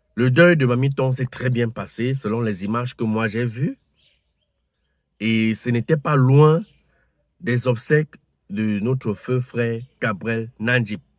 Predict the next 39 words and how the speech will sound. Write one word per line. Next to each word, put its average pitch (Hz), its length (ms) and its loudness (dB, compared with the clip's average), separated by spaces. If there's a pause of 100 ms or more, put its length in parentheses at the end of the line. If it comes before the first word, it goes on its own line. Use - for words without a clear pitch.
(560)
c'est-à-dire 120 600 -2 (500)
un 127 200 6
grand 113 280 0
deuil. 101 300 -4 (180)
Comme 147 180 0
un 156 140 2
comédien 135 720 -2 (1200)
faisait 120 320 2
l'humour 127 300 4
là-bas 120 480 0
en 117 80 -2
disant 113 320 -2
que 139 80 -4
tout 135 180 -6
ce 131 60 -8
qu'on 127 180 -4
fait 127 180 -4
dans 120 140 -4
la 107 140 -2
vie, 113 200 -4
ça 104 160 -6
doit 117 120 -2
être 117 160 -4
la 98 120 -4
mort, 113 540 -6
parce 104 160 -12
que 120 60 -8
tout 120 160 -12
ce - 80 -20
qui 117 100 -6
est 113 80 -2
bien, 110 320 -4 (220)
on 110 120 -4
dit 107 120 -8
seulement, 101 400 -8
c'est - 180 -10
la 90 140 -8
mort. 92 400 -6
Donc, 110 280 -6